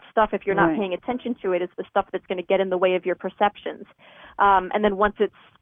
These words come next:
Speaker 1: cleared and released and, and, you know, we let it go, um, the, our, our instrument is more clear and, and our perceptions are
Speaker 2: Mm-hmm.
Speaker 1: gonna be more accurate because we don't have this murky stuff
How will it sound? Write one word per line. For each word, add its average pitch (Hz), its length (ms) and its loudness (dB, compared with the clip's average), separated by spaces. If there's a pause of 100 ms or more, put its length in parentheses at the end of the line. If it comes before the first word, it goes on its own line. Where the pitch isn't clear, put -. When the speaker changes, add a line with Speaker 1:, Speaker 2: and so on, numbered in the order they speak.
(120)
Speaker 1:
cleared 220 440 2
and 190 120 -4
released 202 460 0
and, 185 220 -2
and, 185 400 -2
you 202 100 -2
know, 180 140 0
we 185 100 0
let 180 160 2
it 170 100 -6
go, 202 420 4 (360)
um, 180 540 2 (580)
the, 202 200 0 (300)
our, 208 220 4
our 226 200 6
instrument 190 520 -2
is 180 200 -2
more 180 220 0
clear - 400 -6
and, 185 340 0
and 196 140 2
our 190 80 2
perceptions 208 540 -2
are 185 60 -4
Speaker 2:
Mm-hmm. 180 80 -4
Speaker 1:
gonna 180 120 -2
be 185 180 -2
more 175 240 0
accurate 202 480 0
because 185 280 -2 (100)
we 196 140 -6 (160)
don't 196 200 2
have 185 240 -2
this 180 120 -2 (200)
murky 185 500 -6
stuff 185 200 0